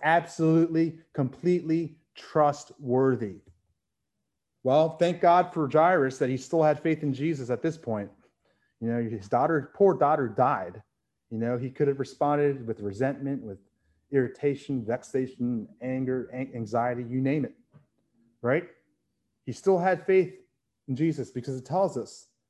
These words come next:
that they still all went, went all the way. Jairus still wanted to go all the way to his home with Jesus, and he did. And when we get there, when Jairus and the disciples get there and the readers, we get there with them,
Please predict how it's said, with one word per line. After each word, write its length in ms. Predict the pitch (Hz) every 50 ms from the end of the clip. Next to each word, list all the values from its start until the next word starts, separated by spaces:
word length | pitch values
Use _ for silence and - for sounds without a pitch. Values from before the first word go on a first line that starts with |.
| _ _ _ _ _ _ _ _ _
that 120 | 127 -
they 80 | 139 123
still 280 | - - - 180 170 156
all 280 | - 147 156 156 151
went, 160 | 151 147 147
went 200 | 139 139 139 139
all 260 | 139 151 170 185 196 190
the 80 | 180
way. 320 | 170 190 202 175 127 110 98 -
Jairus 320 | 147 143 156 170 165 147 -
still 160 | - 160 147
wanted 220 | 147 151 151 151
to 40 | 147
go 140 | 143 147 135
all 180 | 139 156 170
the 80 | 170 175
way 140 | 175 170 165
to 80 | 175
his 100 | 170 160
home 180 | 156 165 170 165
with 100 | 156 139
Jesus, 460 | 147 165 175 147 127 101 - - - -
and 100 | 120 127
he 80 | 131
did. 320 | 131 165 185 165 104 - - _ _ _ _ _ _ _ _ _ _ _ _ _
And 140 | 131 123 127
when 100 | 135 139
we 80 | 135
get 320 | 120 - 170 226 240 - -
there, 380 | 139 117 113 139 175 180 - _ _ _ _ _ _ _ _ _ _ _
when 260 | - 127 131 127 120 -
Jairus 440 | 143 143 156 170 175 185 180 - 147
and 80 | 139 123
the 60 | 113
disciples 420 | 107 - - 156 151 156 135 -
get 240 | - 147 151 147 -
there 220 | - 170 175 170 156
and 100 | 131 113
the 60 | 104
readers, 440 | 107 127 151 160 180 185 175 156 127
we 140 | 113 113
get 240 | 113 139 147 143 -
there 160 | 170 165 165
with 140 | 160 160 160
them, 200 | 175 175 156 120